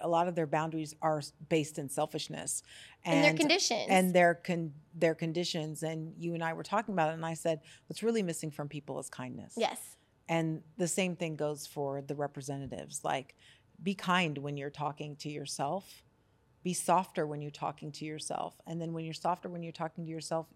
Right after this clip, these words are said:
Speaker 1: you will be softer when you talk to other people. And I'm not, like, saying soft like you're gonna get walked over.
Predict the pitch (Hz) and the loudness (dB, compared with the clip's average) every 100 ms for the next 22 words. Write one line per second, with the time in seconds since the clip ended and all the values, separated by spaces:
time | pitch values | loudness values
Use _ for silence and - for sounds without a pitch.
0 | 147 170 170 156 156 - 156 - - - | -10 -6 -4 -6 -6 -2 -2 -2 -8 -8
1 | 170 175 151 - - - - - 151 - | -10 -10 -8 -8 -8 -10 -10 -10 -12 -10
2 | 82 - - - - - 190 214 202 190 | -10 -10 -18 -20 -14 -2 0 2 2 0
3 | - 165 147 - 160 151 160 151 151 151 | 0 -2 -2 0 0 2 -2 -4 -8 -6
4 | 147 143 151 160 - 170 - - | -6 -6 -2 -2 -2 -12 -10 -12